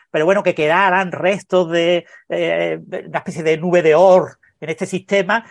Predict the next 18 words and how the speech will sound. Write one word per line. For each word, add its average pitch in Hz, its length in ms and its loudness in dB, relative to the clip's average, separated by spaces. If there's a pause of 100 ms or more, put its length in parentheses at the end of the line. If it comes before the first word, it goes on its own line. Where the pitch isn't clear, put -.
(120)
que 151 100 -8
hubiera 165 160 -2
bombardeado 165 800 2
esos 180 200 -4
planetas 190 480 -2
y 196 60 0
le 156 60 0
hubiera, 170 380 0
mm, 160 320 -16
retornado 165 500 -2
una 165 200 -2
cierta 160 420 -4
atmósfera, 127 440 -8
aunque 123 220 -12 (240)
quizás 143 260 -6
una 160 100 -4
atmósfera 147 340 -4
menos, 151 540 -6